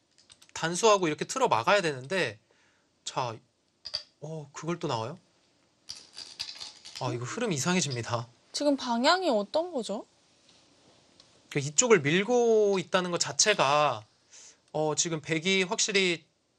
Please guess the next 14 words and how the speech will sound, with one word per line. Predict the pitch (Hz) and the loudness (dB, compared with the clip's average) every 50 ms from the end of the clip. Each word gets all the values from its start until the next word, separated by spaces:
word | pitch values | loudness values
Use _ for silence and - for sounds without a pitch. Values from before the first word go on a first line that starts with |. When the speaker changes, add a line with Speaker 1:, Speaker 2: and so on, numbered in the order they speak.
| _ _ _ _ _ _ _ _ _ _ _ _ _ - - | _ _ _ _ _ _ _ _ _ _ _ _ _ -20 -10
Speaker 1:
괜찮은 | - 151 156 - - 247 254 240 | -8 -4 -4 -2 -2 -2 -4 -2
상황에서, | 233 220 196 165 135 120 113 - 117 | -2 -2 -2 -2 -4 -6 -10 -10 -12
어, | 101 - _ _ _ _ _ _ _ _ _ _ _ _ _ _ _ _ _ - _ 135 131 135 135 131 131 127 - - - - - - - - - | -12 -12 _ _ _ _ _ _ _ _ _ _ _ _ _ _ _ _ _ -20 _ -18 -16 -14 -14 -14 -14 -14 -16 -18 -8 -6 -8 -8 -8 -18 -10
약간 | _ 165 147 | _ -8 -6
변화가 | - 156 156 165 180 175 156 | -2 -2 0 2 4 2 2
일어나고 | 139 - 170 190 185 175 135 | 2 2 2 2 2 0 -2
있고요. | 117 - - 160 165 147 117 - - - - - - _ _ | -6 -6 -2 0 0 0 0 -4 -10 -16 -20 -20 -20 _ _
자, | - - 147 127 120 - _ | -10 -8 -6 -6 -6 -6 _
보시면 | 160 160 - - 190 180 165 156 160 156 135 | -2 -2 0 0 2 2 2 2 0 0 0
역을 | 127 143 147 190 175 | -2 2 2 4 4
막을 | 131 110 117 160 180 170 175 _ | 4 2 2 2 0 0 0 _
때 | 202 202 185 135 98 - _ _ _ _ _ _ _ _ _ _ _ _ _ _ _ _ _ _ _ _ _ _ _ _ _ _ - - _ 147 | 2 2 2 2 -2 -6 _ _ _ _ _ _ _ _ _ _ _ _ _ _ _ _ _ _ _ _ _ _ _ _ _ _ -20 -20 _ -12
이렇게 | - 196 190 _ - 220 202 | -12 -12 -10 _ -2 -2 0
되고 | 165 143 127 - 175 208 - | 0 -2 -4 -6 -8 -10 -10